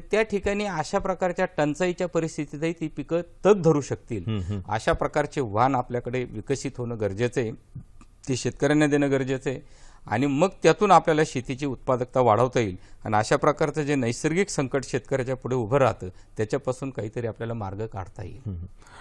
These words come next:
Speaker 2: आता जेव्हा खरोखरच शेतकऱ्यांना दुबार पेरणी करावी लागेल, तर त्यावेळी त्यांनी काय काळजी घ्यावी असं सांगाल आपण?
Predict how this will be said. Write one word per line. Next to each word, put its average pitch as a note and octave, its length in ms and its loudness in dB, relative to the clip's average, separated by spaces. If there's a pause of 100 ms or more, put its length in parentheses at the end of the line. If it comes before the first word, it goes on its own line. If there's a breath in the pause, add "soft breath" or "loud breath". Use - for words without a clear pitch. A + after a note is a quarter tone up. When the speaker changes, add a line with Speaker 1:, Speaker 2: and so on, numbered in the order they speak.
(120 loud breath)
Speaker 2:
आता C#3 180 2
जेव्हा F3+ 240 4
खरोखरच E3 580 0
शेतकऱ्यांना C#3 420 0
दुबार B2+ 280 2
पेरणी C3 280 -2
करावी A#2+ 360 0
लागेल, G2+ 280 0
तर A#2+ 60 -2
त्यावेळी E3 360 4
त्यांनी E3 220 4
काय C#3+ 180 2
काळजी G#2 300 0
घ्यावी F#2+ 200 -2
असं F2 160 -6
सांगाल E2 280 -10
आपण? - 180 -14